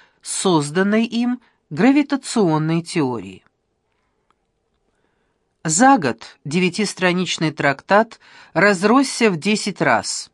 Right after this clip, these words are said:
и был разбит на две книги: «О движении тел»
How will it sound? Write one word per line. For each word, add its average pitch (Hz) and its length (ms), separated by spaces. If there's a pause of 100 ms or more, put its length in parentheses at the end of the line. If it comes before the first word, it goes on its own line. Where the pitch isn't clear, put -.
(120)
и 160 80
был 226 220
разбит 214 460
на 175 180
две 165 220
книги: 120 560 (580)
«О 180 100
движении 214 680
тел» 165 500